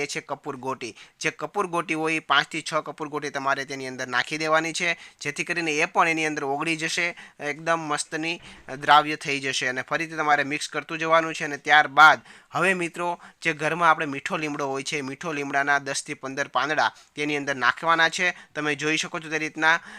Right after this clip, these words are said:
આવી રીતના વ્યવસ્થિત પાંદડા નખાઈ જાય એટલે તમારે ચમચા દ્વારા વ્યવસ્થિત એકથી બે મિનિટ સુધી હલાવતું રહેવાનું છે. ગેસ તમારે ધીમો રાખવાનો છે અને ત્યારબાદ એકદમ ઉકળવા માંડે ત્યારબાદ તમારે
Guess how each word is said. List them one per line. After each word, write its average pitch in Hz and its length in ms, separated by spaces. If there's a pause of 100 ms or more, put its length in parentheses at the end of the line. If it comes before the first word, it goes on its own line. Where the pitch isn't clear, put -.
(160)
આવી 151 200
રીતના 160 320
વ્યવસ્થિત 151 400
પાંદડા 151 320
નખાઈ 156 280
જાય 156 120
એટલે 143 140
તમારે 143 320
ચમચા 143 360
દ્વારા 139 320
વ્યવસ્થિત 139 440
એકથી 135 280
બે 139 140
મિનિટ 143 180
સુધી 143 180
હલાવતું 135 380
રહેવાનું 151 280
છે. 160 100
ગેસ 147 340
તમારે 135 280
ધીમો 135 280
રાખવાનો 156 460
છે 160 220 (360)
અને 156 180
ત્યારબાદ 160 720
એકદમ 156 380
ઉકળવા 185 300
માંડે 151 220
ત્યારબાદ 143 400
તમારે 143 240